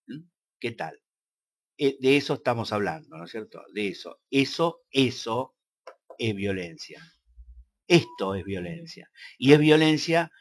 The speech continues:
terrible, porque implica que no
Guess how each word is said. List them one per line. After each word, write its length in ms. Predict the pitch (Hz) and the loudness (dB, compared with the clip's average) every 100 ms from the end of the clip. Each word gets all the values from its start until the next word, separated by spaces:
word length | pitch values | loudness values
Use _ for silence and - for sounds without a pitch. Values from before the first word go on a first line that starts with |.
| _ _ _ _ _ _ _ _ _ _ | _ _ _ _ _ _ _ _ _ _
terrible, 720 | - 143 170 147 107 90 80 - _ _ _ _ - - - | 2 6 8 8 6 -2 -10 -16 _ _ _ _ -20 -20 -2
porque 400 | 131 123 117 135 - | 0 0 0 -2 -2
implica 680 | 151 - 202 - 175 185 - - - - - | -4 0 0 2 0 0 -6 -18 -18 -18 -4
que 140 | 135 | 0
no 360 | 143 156 143 | 4 4 4